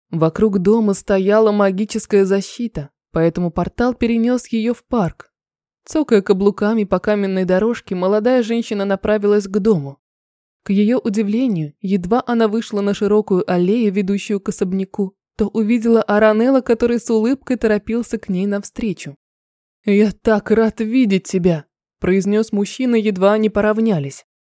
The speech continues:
Он не сводил с неё взгляда, в котором читались неподдельное восхищение и восторг. «Никогда не думал, что ожидание может быть таким долгим. Я считал минуты до нашей встречи». «Доброе утро».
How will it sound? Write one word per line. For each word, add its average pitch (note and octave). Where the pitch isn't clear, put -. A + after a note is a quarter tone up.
Он G#3
не A#3+
сводил G#3
с -
неё A#3
взгляда, A3
в G#3+
котором A3+
читались A#3+
неподдельное A3
восхищение A3
и A#3
восторг. A#3
«Никогда E3+
не G3+
думал, F#3
что -
ожидание E3
может G3
быть G#3+
таким A3+
долгим. E3
Я G#3
считал G3
минуты G3+
до F#3
нашей F#3
встречи». G3
«Доброе G#3+
утро». A#3+